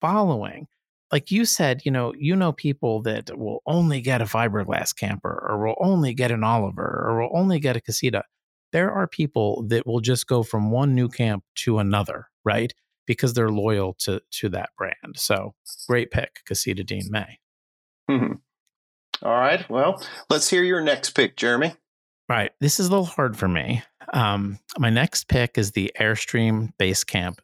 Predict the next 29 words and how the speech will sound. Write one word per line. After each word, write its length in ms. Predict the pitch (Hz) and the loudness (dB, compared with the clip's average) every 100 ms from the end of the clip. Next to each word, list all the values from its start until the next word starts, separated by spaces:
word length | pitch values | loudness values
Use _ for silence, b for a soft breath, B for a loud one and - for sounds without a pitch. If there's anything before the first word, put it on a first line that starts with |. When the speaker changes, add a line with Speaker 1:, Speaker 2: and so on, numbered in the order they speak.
| - | -6
Speaker 1:
sixteen. 800 | - - - - 160 117 - - _ _ _ _ _ _ _ _ | -4 -4 -6 0 0 0 -4 -18 _ _ _ _ _ _ _ _
Those 280 | 127 135 131 | 0 2 2
that 120 | 127 | -2
follow 300 | - 127 123 | -2 0 0
the 120 | 113 | 0
R 140 | 110 104 | 0 0
V 160 | 98 | 0
Atlas 480 | 98 87 - 110 - | 2 0 0 0 2
know 220 | 104 101 | 2 2
that 160 | 104 110 | 0 0
we 360 | 127 135 139 135 _ - | 0 2 0 -2 _ -2
owned 540 | 208 220 113 85 - - _ - | 0 2 0 -2 -8 -18 _ -2
an 140 | 110 | 2
Airstream 600 | 104 92 - - 98 95 | 2 2 -2 -2 0 0
Basecamp 600 | 92 92 - - 87 87 | 0 -2 -2 -6 -8 -6
sixteen 800 | - 95 - - 107 98 92 92 - | -6 -4 -6 -2 0 2 0 -4 -2
for 100 | 92 | 0
about 280 | 92 90 90 | 0 -2 -4
a 40 | |
year. 500 | 92 95 85 120 156 _ b b _ _ _ _ - | -4 -4 0 0 0 _ b b _ _ _ _ 0
And 420 | 120 117 113 113 | 2 2 2 0
it, 180 | 117 104 | 0 2
Stephanie 360 | - 120 160 | 0 0 0
bought 260 | 160 104 110 | 2 0 -2
it 140 | - - _ _ | -4 -10 _ _
and 260 | 92 92 92 | -8 -8 -8
Stephanie 560 | - - 87 - 123 131 | -8 -6 -6 0 2 2
sold 320 | 120 87 - | 2 0 -4
it. 200 | - | -12